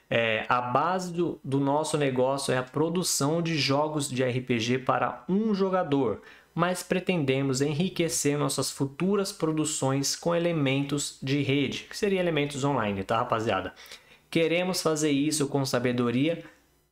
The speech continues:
porém passo a passo." Pois é, meus mano, o que que ele quer dizer aqui, ó? "Nossos planos não incluem um jogo multiplayer separado no universo Cyberpunk em um futuro próximo."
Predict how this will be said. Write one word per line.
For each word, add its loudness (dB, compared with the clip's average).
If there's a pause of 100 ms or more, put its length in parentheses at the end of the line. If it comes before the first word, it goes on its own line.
(120)
porém 0
passo 0
a 0
passo." -4 (120)
Pois 2
é, 2
meus 0
mano, 0 (100)
o -2
que 0
que 0
ele 2
quer 2
dizer 0
aqui, -2
ó? -2 (400)
"Nossos 0
planos 0
não 2
incluem -2
um 0
jogo 0
multiplayer 0
separado 0
no 2
universo 0
Cyberpunk 0
em 0
um 0
futuro 0
próximo." -2